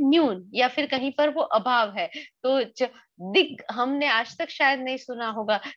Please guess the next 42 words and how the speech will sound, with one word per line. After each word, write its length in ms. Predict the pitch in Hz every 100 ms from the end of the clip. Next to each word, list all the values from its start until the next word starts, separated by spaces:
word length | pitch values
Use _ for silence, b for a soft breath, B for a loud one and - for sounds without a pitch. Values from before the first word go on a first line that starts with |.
| _
कि 80 | 247
दिगंबर, 680 | 196 220 320 349 294 196
तो 300 | - 226 214 226 214 -
दिग 180 | 247 370 - -
अंबर 360 | 233 240 202 214
मतलब 340 | 226 277 254
वो, 300 | 277 381 - _
अ, 240 | 196 190 202
जहाँ 540 | - 269 233 269 269
पर, 100 | 339 359 B B -
अ, 140 | 180
दिशाहीन 1000 | 180 175 185 254 - 320 339 294 370 330 330
ही 140 | 349
वस्त्र 400 | 226 214 - 220
है 220 | 220 202
जिसका, 440 | 196 160 - 151 135 B B
दिशा 260 | 202 269 320
ही 200 | 349 392
जिसका 360 | 285 - 247 190
वस्त्र 400 | 175 - - 165
है, 220 | 160 - _ b 214
इस 140 | -
तरह 160 | 226 214
से 140 | 226
उन्होंने 360 | 208 220 202 190
ये 80 |
बताते 400 | 190 185 202 202
हुए 200 | 220 202
कहा 280 | 202 233 214
कि 560 | - - - 392 508 -
यहाँ 340 | 240 254 277 349
पर 120 | 359
ये 220 | 339 440 B B -
वस्त्र 360 | 285 - 330 277
नहीं 440 | 185 175 185 151
है। 120 | 160 B B _
किंतु 260 | 254 247 294
साथ 220 | 277 262 285
में 80 |
उन्होंने 300 | 294 285 285
कहा 280 | 285 269 269
कि 280 | 269 320